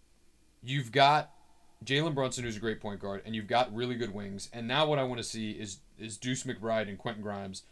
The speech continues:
who have showed a lot off the dribble, especially over the summer. Like, they've shown that they could be much more than just three and D guys, like, actual ball handling slashers.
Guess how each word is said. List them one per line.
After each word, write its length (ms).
who 80
have 140
showed 460
a 80
lot 280
off 200
the 80
dribble, 380
especially 540
over 160
the 80
summer. 320
Like, 180
they've 200
shown 240
that 100
they 120
could 120
be 200
much 340
more 200
than 140
just 240
three 160
and 80
D 140
guys, 300
like, 180
actual 420
ball 320
handling 380
slashers. 540